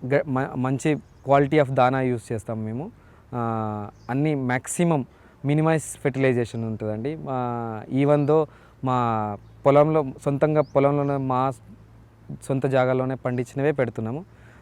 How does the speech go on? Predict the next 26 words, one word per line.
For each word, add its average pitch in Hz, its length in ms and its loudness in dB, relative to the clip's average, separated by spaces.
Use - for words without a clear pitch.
ఆ, 120 140 0
ఎందుకంటే 147 420 2
మాకు 135 460 2
కాన్షియస్ 139 440 0
ఉన్నది 135 340 -2
ఆర్గానిక్. 127 600 -2
ఇప్పుడు 135 220 0
ప్యాకెట్ 123 420 -2
మిల్క్స్ 139 320 -2
అందరూ, 135 380 2
ఆ, 117 540 -2
నుంచి 143 260 -2
ఇప్పుడు, 156 220 2
ఇప్పుడిప్పుడే 160 540 2
న్యాచురల్ 143 400 2
మిల్క్కి 143 420 -2
వస్తున్నారు. 127 460 0
ప్యాకెట్ 123 360 0
మిల్క్ 135 220 -2
అంటే 139 240 -2
నేను 147 220 2
దాంట్లోనే 139 420 2
వర్క్ 120 300 0
చేశాను, 139 340 -2
but, 147 180 2
ఆ, 110 800 -6